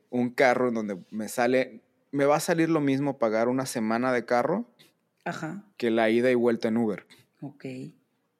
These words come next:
Speaker 1: O sea, porque la ida y vuelta no eran ciento y garras de dólares de ida, ciento y garras de dólares de regreso. Y el carro me sale en ciento ochenta dólares por la semana.
Speaker 2: Está súper bien.
Speaker 1: <clears throat> Exacto, entonces dije yo, "Pues va". Entonces ellos me van a dar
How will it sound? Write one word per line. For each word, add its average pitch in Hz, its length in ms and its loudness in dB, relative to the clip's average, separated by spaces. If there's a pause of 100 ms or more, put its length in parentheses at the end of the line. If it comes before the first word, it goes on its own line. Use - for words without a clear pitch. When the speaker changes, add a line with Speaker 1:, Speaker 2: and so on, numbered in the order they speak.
(100)
Speaker 1:
O 107 60 -12
sea, 117 140 -2
porque 110 220 -2
la 117 80 2
ida 135 100 4
y 147 40 4
vuelta 139 260 0
no 127 120 2
eran 120 360 2
ciento 127 420 0
y 143 60 2
garras 139 320 2
de 123 60 0
dólares 120 360 2
de 110 140 2
ida, 131 240 0
ciento 123 320 -4
y 120 40 0
garras 117 300 0
de 110 60 -2
dólares 107 340 0
de 101 80 -2
regreso. 113 500 -4 (1200)
Y 113 180 2
el 107 140 0
carro 120 280 2
me 120 120 -2
sale 110 240 -2
en 110 80 -4
ciento 113 220 -6
ochenta 107 300 -6
dólares 98 280 -2
por 101 120 -10
la 98 80 -6
semana. 104 360 -8 (1000)
Speaker 2:
Está - 240 -16
súper 131 420 -12
bien. 120 360 -10
Speaker 1:
<clears throat> 160 380 0
Exacto, 131 500 0
entonces 120 280 0
dije 110 200 -2
yo, 104 160 0
"Pues 98 160 -6
va". 98 220 0 (760)
Entonces 113 260 -2
ellos 123 140 2
me 127 60 2
van 123 180 2
a 123 60 2
dar 123 260 2